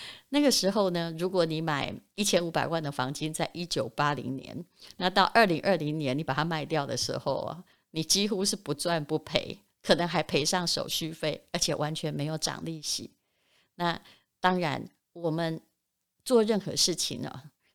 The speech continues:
常常是这样，往回头看，都在当事后的诸葛亮。好，那为什么我觉得房子还是比黄金好呢？因为房子其实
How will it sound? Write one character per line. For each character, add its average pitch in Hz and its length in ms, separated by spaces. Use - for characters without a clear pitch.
常 175 220
常 156 200
是 165 80
这 165 200
样， 160 300
往 160 180
回 175 180
头 160 220
看， 202 360
都 175 140
在 180 180
当 165 240
事 170 340
后 160 220
的 160 140
诸 165 240
葛 - 220
亮。 156 200
好， - 280
那 269 140
为 330 140
什 - 120
么 180 60
我 165 140
觉 156 160
得 196 160
房 180 180
子 226 120
还 160 120
是 190 100
比 156 180
黄 143 280
金 202 240
好 127 360
呢？ - 180
因 262 160
为 294 260
房 233 260
子 311 140
其 208 200
实 165 320